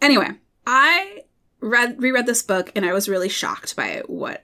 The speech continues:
I found because I found it was pretty homophobic. Not in an overtly cruel or discriminatory way, but Georgia and her friends make constant jokes or comments that are cruel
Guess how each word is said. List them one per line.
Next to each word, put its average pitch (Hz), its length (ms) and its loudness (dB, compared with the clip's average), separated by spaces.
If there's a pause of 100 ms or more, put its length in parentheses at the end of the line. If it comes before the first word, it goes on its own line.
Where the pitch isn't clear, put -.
I - 440 -6
found 254 600 2 (120)
because 214 1300 2 (440)
I 233 100 -6
found 277 200 6
it 320 40 6
was 311 140 4
pretty 240 180 -4
homophobic. 208 720 -4 (300)
Not 214 400 4
in 220 120 0
an 208 360 0
overtly 208 560 2
cruel 220 480 -2
or 226 80 2
discriminatory 185 720 -4
way, - 460 -6
but 202 200 -4
Georgia 190 340 0
and 202 120 -4
her 202 100 -6
friends 190 720 0
make 202 280 -2 (180)
constant 226 680 0
jokes 175 400 -4
or 202 60 -4
comments 165 540 -2
that - 100 -4
are 196 120 -4
cruel 185 600 -2